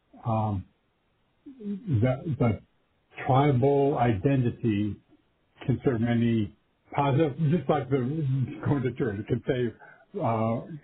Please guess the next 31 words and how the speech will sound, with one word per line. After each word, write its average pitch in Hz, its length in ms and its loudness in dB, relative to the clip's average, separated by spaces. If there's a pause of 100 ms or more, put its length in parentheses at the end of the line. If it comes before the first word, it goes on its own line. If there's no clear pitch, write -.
can 117 200 -2
serve 131 260 0
many 120 280 0 (140)
positive 143 580 -2 (580)
types 135 240 0 (100)
of, 127 500 2 (240)
of 120 220 0
benefits, 135 480 0
but 131 120 2
also, 127 480 0 (500)
um, 120 280 2
if 104 160 -2
taken 131 380 0
to 120 100 0
an 104 140 -2
extreme, 147 560 0 (260)
can 151 160 -4
also 117 800 0 (100)
be 107 540 0 (320)
contrary, 107 720 0 (420)
you 143 340 -2
know, 110 180 0 (100)
to 110 480 4 (640)
what 123 240 2
one 110 280 4
would 101 160 2
want 107 280 2
to 113 100 2
achieve 101 460 -4 (420)
with 127 500 -6
religious 113 460 -4